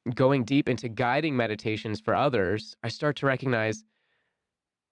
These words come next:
I'm using language to move, in my own meditation practice,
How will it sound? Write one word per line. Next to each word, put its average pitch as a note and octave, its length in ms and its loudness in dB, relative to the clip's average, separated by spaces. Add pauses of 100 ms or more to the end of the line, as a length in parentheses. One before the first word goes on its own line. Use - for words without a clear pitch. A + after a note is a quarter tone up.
(1400)
I'm D#3+ 160 2
using F3 360 2
language B2 880 2 (560)
to C3 120 -2
move, B2 340 4 (380)
in A#2+ 100 2
my C3 180 4
own E3 100 4
meditation A#2 500 0
practice, A#2+ 760 -2